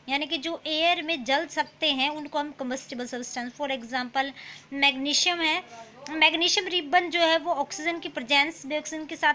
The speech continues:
react करता है और एक white flame के साथ जलता है, एक white flame जो है प्रोड्यूस करता है।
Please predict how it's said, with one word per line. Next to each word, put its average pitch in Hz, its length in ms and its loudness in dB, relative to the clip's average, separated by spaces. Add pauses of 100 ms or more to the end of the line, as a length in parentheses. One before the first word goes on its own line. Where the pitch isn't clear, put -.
react 269 360 -4
करता 269 340 0
है 285 180 0
और 302 240 -4
एक 311 160 -8
white 294 420 2
flame 294 320 -2
के 285 140 -6
साथ 254 200 -2
जलता 220 360 -6
है, 214 260 -4
एक 233 140 -12
white 262 220 -2
flame 269 280 -6
जो 254 80 -2
है 247 120 -2
प्रोड्यूस 247 460 -6 (600)
करता 247 300 4
है। 233 240 0